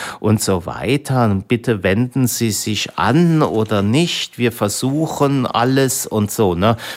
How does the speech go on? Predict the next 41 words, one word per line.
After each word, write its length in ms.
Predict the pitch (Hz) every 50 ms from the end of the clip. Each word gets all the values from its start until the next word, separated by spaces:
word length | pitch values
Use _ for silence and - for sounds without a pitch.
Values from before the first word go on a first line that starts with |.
| - -
Hm, 220 | 156 156 135 - - - - -
ja, 240 | - 120 113 117 117
wie 80 | 131
gesagt, 540 | 117 120 120 117 - 139 123 120 - - -
also 260 | - 107 104 - 113
da 240 | 104 - 107 101 95
war 180 | 90 92 92 101
ich 200 | 107 - - -
dann 120 | 120 107
erst 320 | 104 95 101 107 - - -
mal 120 | 110 104
da 200 | 104 107 92 95
in 140 | 92 92 95
Kopenhagen, 1120 | - - - 87 - - 90 80 82 80 76 76 78 95 123 120 147 151 143 135 123 113
ne? 260 | 110 110 113 113 104
Und 140 | 95 87 85
hab 100 | 85 85
ich, 180 | 98 - -
musste 260 | - 110 98 - - 101
ich 140 | - -
erst 240 | - 101 98 - -
mal 140 | 113 113 110
da 340 | 104 - 104 98 95 90 82 -
versuchen, 580 | - 104 95 - - 107 110 110 - - 104 98
so 280 | - - 104 98 95 - - - - - - - - - -
irgendwie 340 | - 127 113 120 110 110 113
Ruhe 460 | 107 95 101 120 139 151 170 147 135
bewahren, 800 | - - 135 131 113 101 104 98 104 107 113 117 117 113 107 104
hab 140 | 95 - -
natürlich 420 | 101 98 - - 107 104 101 -
da 160 | - 95 92
schlecht 500 | 87 - - - 90 85 - - - _
geschlafen 1080 | - 113 104 - - - 92 78 80 87 117 127 - - - 135 131 131 127 120 113
und 380 | 107 107 107 107 107 104 101 -
bin 240 | - 101 92 98 104
dann 240 | 107 107 107 107 -
am 160 | - - 95
nächsten 640 | 92 85 87 95 - - - - - - 117 107 -
Tag 480 | - 107 107 110 110 110 107 - -
irgendwie 400 | - - - - 104 107 101 110
morgens, 680 | 98 95 90 85 87 90 104 - 123 123 110 - -